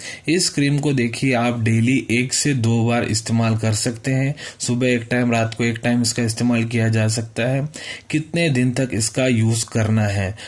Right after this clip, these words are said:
तो देखिए, generally सात से चौदह दिन तक इस cream को यूज़ करने को बोला जाता है या फिर आपके treating doctor आपको जितने दिन तक इसका इस्तेमाल करने को बोल रहे हैं आपको,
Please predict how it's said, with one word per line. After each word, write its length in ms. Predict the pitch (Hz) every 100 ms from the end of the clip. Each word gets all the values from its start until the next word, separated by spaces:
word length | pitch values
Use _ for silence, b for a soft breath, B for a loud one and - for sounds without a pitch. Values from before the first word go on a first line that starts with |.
| B
तो 60 | 123
देखिए, 340 | 147 156 202
generally 520 | 160 131 127 131 135 139
सात 440 | - 127 135 151
से 200 | - 160
चौदह 420 | 156 - 113 120 127
दिन 240 | 123 120
तक 180 | 127 117 -
इस 160 | 113
cream 340 | - 120 120 120
को 200 | 127 131
यूज़ 280 | 113 113
करने 280 | - 117 110
को 100 | 113
बोला 320 | 135 110 107 117
जाता 340 | 120 117 127
है 260 | 131 165 - B B B
या 200 | 135 156
फिर 320 | 156 135 135 -
आपके 380 | 107 113 - 131
treating 500 | 123 120 127 139 127
doctor 340 | 113 110 123
आपको 400 | 107 107 - 131
जितने 340 | 120 113 127
दिन 200 | 127 117
तक 140 | 113 113
इसका 300 | 110 - 120
इस्तेमाल 500 | 113 113 113 117 123
करने 640 | 117 113 113 117 120 127
को 100 | 131
बोल 320 | 117 107 123
रहे 200 | 123 127
हैं 200 | 127 131
आपको, 500 | 120 113 117 156 240